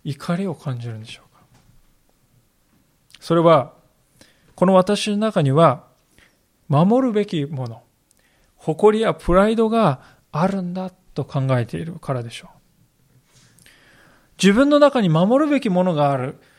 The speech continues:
えー、それがですね、この平手打ちによって損なわれたので、そこで目には目、歯には歯でやり返そうと考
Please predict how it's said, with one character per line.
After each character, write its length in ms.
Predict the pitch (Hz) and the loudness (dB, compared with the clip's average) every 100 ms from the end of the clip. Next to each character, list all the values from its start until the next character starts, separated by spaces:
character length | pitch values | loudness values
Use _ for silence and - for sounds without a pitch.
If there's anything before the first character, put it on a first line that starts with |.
| _ 165 | _ -4
え 140 | 180 | -4
ー、 40 | 190 | -2
そ 120 | 233 | -4
れ 120 | 285 | 0
が 100 | 285 | 0
で 100 | 269 240 | 0 -2
す 120 | 240 | -6
ね、 60 | |
こ 140 | 202 226 | -4 -4
の 120 | 208 | -4
平 280 | 165 220 233 | -4 -8 -8
手 80 | 240 | -8
打 80 | |
ち 120 | 226 214 | -10 -12
に 80 | |
よ 60 | 202 | -12
っ 40 | |
て 120 | 196 185 | -12 -12
損 380 | - 185 262 | -8 -8 -6
な 100 | 262 | -2
わ 80 | 277 | 0
れ 120 | 240 | 0
た 140 | - 143 | 0 -2
の 140 | 139 | 0
で、 340 | 165 214 185 - 175 - - - | 2 4 4 0 -14 -20 -6 -4
そ 160 | - 220 | 0 0
こ 160 | 277 | 2
で 340 | 277 262 139 - - - | 4 4 4 0 -16 -6
目 240 | 165 214 | -2 0
に 120 | 202 | 0
は 120 | 165 143 | 0 0
目、 180 | 143 | -2
歯 240 | 135 - 202 | -4 -8 -6
に 100 | 175 | -4
は 120 | 143 | -4
歯 140 | 156 | -4
で 80 | 143 | -4
や 120 | 131 | -4
り 100 | 135 | -4
返 200 | 143 165 | -4 -6
そ 220 | 165 196 165 | -4 -6 -6
う 40 | |
と 140 | 143 | -6
考 160 | - | -8